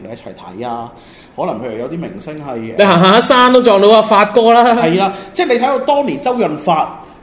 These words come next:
Speaker 1: 一個人，佢已經係唔需要睇呢個名利，佢就係去演繹話畀你知點樣去過一個更加好啲嘅生活，
Speaker 2: 係啦。
Speaker 1: 點樣令到人開心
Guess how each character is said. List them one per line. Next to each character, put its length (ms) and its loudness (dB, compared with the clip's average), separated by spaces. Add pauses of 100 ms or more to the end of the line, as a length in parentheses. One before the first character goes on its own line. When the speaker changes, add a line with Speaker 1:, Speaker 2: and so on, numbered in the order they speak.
Speaker 1:
一 100 -4
個 160 -6
人， 240 -6
佢 80 -6
已 140 -8
經 120 -8
係 120 -8
唔 120 -10
需 160 -8
要 160 -4
睇 300 -10
呢 80 -10
個 60 -6
名 320 -10
利， 160 -6 (500)
佢 80 -4
就 100 -6
係 160 -6
去 120 -6
演 200 -8
繹 140 -4
話 140 -2
畀 100 -6
你 60 -8
知 140 -10
點 200 -12
樣 320 -8
去 100 -8 (120)
過 200 -8
一 40 -14
個 80 -8
更 180 -12
加 100 -10
好 140 -14
啲 140 -12
嘅 180 -8
生 220 -12
活， 120 -8 (200)
Speaker 2:
係 100 -10
啦。 60 -6
Speaker 1:
點 120 -4
樣 200 -6
令 200 -8
到 80 -10
人 140 -10 (160)
開 140 -8
心 120 -10